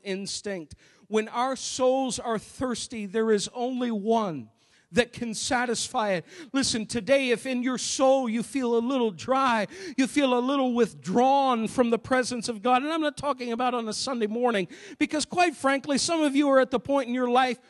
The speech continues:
where you know you gotta show up. You know you have to.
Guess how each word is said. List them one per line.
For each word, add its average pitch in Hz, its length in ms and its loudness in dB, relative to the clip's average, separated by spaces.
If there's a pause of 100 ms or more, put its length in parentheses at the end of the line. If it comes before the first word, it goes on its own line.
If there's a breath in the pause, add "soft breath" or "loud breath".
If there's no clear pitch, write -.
(100)
where 302 100 -2
you 311 240 0
know 330 200 2
you 233 120 0
gotta 220 280 2
show 202 340 -4
up. 165 260 -8 (1500)
You 339 220 -2
know 330 160 2
you 262 180 0
have 269 340 -8
to. 143 140 -18